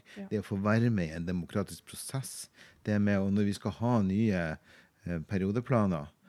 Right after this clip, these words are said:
Speaker 2: eh, hvordan får du ungene med deg inn i den samtalen der? Hvordan
Speaker 1: Mm.
Speaker 2: får du ungene til å så,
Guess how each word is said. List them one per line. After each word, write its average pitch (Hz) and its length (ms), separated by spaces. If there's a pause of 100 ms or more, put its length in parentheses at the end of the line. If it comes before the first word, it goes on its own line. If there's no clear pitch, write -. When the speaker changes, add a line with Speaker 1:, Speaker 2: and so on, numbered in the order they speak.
(240)
Speaker 2:
eh, 92 240
hvordan 113 340
får 117 220
du 104 60
ungene 113 360
med 87 220
deg 87 160
inn 101 180
i 80 80
den 80 180
samtalen 98 600
der? 69 240
Hvordan 208 240
Speaker 1:
Mm. 202 60
Speaker 2:
får 127 160
du 104 80
ungene 107 340
til 71 120
å - 40
så, 82 240